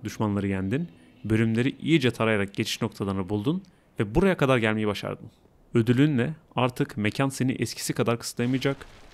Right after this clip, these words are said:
ve macerana daha özgür şekilde devam edeceksin. Ama Dark Souls üçte ve ikide oyunun başlangıcında bu güce sahipsiniz. Ve ilk oyundaki gibi bir sınırı yok. Lothric duvarları da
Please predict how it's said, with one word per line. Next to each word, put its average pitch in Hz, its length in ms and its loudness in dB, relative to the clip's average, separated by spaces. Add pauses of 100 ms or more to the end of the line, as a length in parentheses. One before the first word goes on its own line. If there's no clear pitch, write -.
ve 117 60 2
macerana 107 720 0 (200)
daha 127 200 2
özgür 110 200 0
şekilde 104 320 -4
devam 90 160 -4
edeceksin. - 420 -14 (520)
Ama 151 220 0
Dark 120 180 2
Souls 123 260 -4
üçte 175 500 -4
ve 156 140 0
ikide 127 460 -2
oyunun 123 380 0
başlangıcında 113 680 -2
bu 113 40 -4
güce 107 160 -4
sahipsiniz. - 680 -10 (500)
Ve 127 120 -2
ilk 147 220 2
oyundaki 131 400 2
gibi 117 260 0
bir 120 40 -2
sınırı 107 280 -2
yok. 92 320 -4 (320)
Lothric 170 360 0
duvarları 107 420 0
da 156 160 -2